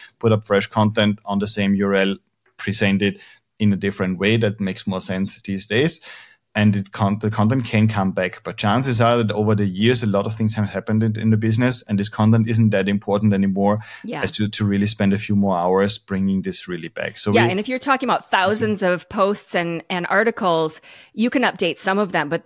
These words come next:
Speaker 2: you know, updating all of them is gonna take years.
Speaker 1: Absolutely, and it's also not about the traffic. It's
Speaker 2: Yeah.
Speaker 1: about the conversions. And once you
Speaker 2: Yes.
Speaker 1: check the conversions, is one of the first things we do. We want to know what is actually happening on the website. Where do people come into the website before they convert?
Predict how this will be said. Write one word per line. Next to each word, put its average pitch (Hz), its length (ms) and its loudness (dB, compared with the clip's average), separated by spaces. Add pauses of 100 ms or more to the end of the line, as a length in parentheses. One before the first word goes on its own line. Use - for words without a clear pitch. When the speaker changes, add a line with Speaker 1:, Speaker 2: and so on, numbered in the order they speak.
Speaker 2:
you 202 120 -2
know, 156 180 -2 (180)
updating 196 460 2
all 196 200 6
of 196 120 2
them 170 160 2
is 165 80 -4
gonna 165 160 -6
take - 220 -8
years. 175 600 0 (540)
Speaker 1:
Absolutely, 160 500 4
and 120 100 6
it's 120 140 2
also 156 260 2
not 143 240 2
about 127 300 2
the 127 80 -6
traffic. 113 560 -2 (320)
It's 165 160 4
Speaker 2:
Yeah. 156 80 6
Speaker 1:
about 117 200 4
the 123 60 -2
conversions. 123 540 0 (440)
And 107 160 2
once 117 200 4
you 120 100 4
Speaker 2:
Yes. 110 140 2
Speaker 1:
check 127 260 0
the 139 60 -2
conversions, 123 640 4
is 110 140 2
one 113 160 2
of 113 80 2
the 110 80 -4
first 113 260 -2
things 110 220 2
we 113 80 0
do. 123 240 2 (140)
We 101 80 -2
want 104 260 0
to 120 80 -2
know 110 360 4
what 107 220 0
is 113 120 2
actually 110 320 0
happening 110 340 2
on 104 80 2
the 104 100 2
website. 107 360 0
Where 107 120 2
do 113 120 2
people 117 260 -2
come 117 220 2
into 120 180 0
the 113 140 -2
website 123 400 0
before 113 260 -2
they 107 100 2
convert? 90 460 -6